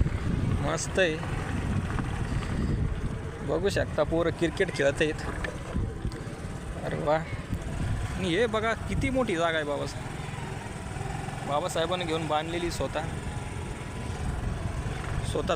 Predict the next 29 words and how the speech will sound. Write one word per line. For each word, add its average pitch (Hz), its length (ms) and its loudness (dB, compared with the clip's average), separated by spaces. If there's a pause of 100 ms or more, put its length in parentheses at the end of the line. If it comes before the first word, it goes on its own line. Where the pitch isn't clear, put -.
(120)
थांबून 165 340 2
इथं 202 220 4
बाबासाहेबांनी 185 580 2
बांधलेली, 175 440 2 (1160)
म्हणजे 160 320 4
बाबासाहेबाचे 170 720 4
स्पर्श 202 540 2
झालेली 180 340 6
या 180 100 8
भूमीला. 151 380 4 (2000)
हे 143 80 0
बघा 143 200 2
कॉलेज, 131 380 2
किती 202 220 2
सुंदर 180 380 2
कॉलेज 156 340 2
आहे. 127 80 -2 (460)
त्या 156 140 6
जमान्यात 196 400 4 (640)
एवढी 175 180 4
भारी 135 280 4
डिझाईन 170 340 6
केलेली 156 280 2
आहे 143 80 0
बापानं 139 360 0
आपल्या. 135 280 0 (2250)
भारतरत्न, 135 720 0
विश्वरत्न, 127 840 0
बोधिसत्व, 131 920 0